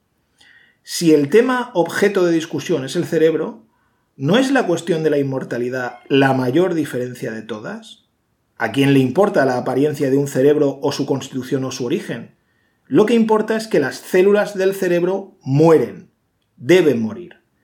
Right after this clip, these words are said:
Mis propios circuitos positrónicos han durado casi dos siglos sin sufrir ninguna alteración perceptible y pueden durar varios siglos más.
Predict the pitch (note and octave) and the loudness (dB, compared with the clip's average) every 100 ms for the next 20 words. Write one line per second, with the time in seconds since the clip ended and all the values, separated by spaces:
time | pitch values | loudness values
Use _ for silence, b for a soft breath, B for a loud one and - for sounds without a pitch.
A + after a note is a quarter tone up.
0 | b b b b b b b C3+ C#3+ - | b b b b b b b -2 0 2
1 | G3 A3+ B3+ B3 F3+ D#3 F#3 G3+ G3 - | 2 2 0 -2 -2 -2 -2 -2 -4 -4
2 | D#3 - C3 F#3 G3 C#3 C3+ G3+ - _ | -6 -4 0 2 0 -4 -8 -10 -14 _
3 | - E3 F#3+ G#3 - C#3+ C3+ E3 - G#3 | -2 2 2 2 -2 0 2 2 -2 -4
4 | F#3+ D3 G3+ - - F3+ C#3+ D3+ D#3 G#3 | -2 -2 -4 -8 -6 -4 -4 -4 -2 0
5 | A3+ E3 F#3 G#3+ G#3 - C#3+ C3 E3 F3+ | 0 -2 0 0 -2 -2 -4 -4 -6 -4
6 | F#3 D3 D3+ D3 - F#3+ C#3 F3 - b | -6 -4 -6 -6 -6 -2 -2 -2 -6 b
7 | b b b - C#3+ D#3+ G#3 A3+ D#3 D#3+ | b b b -2 2 6 6 4 2 0
8 | - - B2 E3 G3 A3 - C#3+ D3 D3 | -2 -6 0 2 2 0 0 -2 -2 -4
9 | F3 G#3+ - - | -6 -6 -8 -20